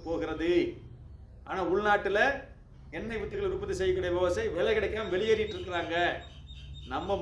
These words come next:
மக்களுடைய வரி பணம் நமக்காக பயன்படாமல் வெளிநாட்டு நிறுவனங்களுக்கு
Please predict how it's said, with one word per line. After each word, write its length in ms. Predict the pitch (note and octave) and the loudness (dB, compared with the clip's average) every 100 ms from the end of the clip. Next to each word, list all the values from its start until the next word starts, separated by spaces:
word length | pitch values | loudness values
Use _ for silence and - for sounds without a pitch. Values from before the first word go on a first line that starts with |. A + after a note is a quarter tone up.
| E3+ | -2
மக்களுடைய 400 | D#3+ E3 D#3 C#3+ C3 | -2 -2 0 0 0
வரி 180 | C3+ - | -2 -6
பணம் 340 | B2+ C#3+ G#3+ A#3+ - - - - B2 | -8 -4 -4 -6 -12 -20 -20 -14 -6
நமக்காக 540 | D#3 F#3 F#3 F3+ F3 F3 | -2 0 4 4 4 0
பயன்படாமல் 680 | D3+ D3 C#3+ C3+ C3 D#3 A3 - - - - | -2 -4 -2 -2 0 0 -2 -4 -14 -18 -6
வெளிநாட்டு 380 | F#3+ G3+ G3+ F3 | 0 0 0 -2
நிறுவனங்களுக்கு 540 | E3+ G3+ F#3+ F#3+ F3+ | 0 0 2 0 0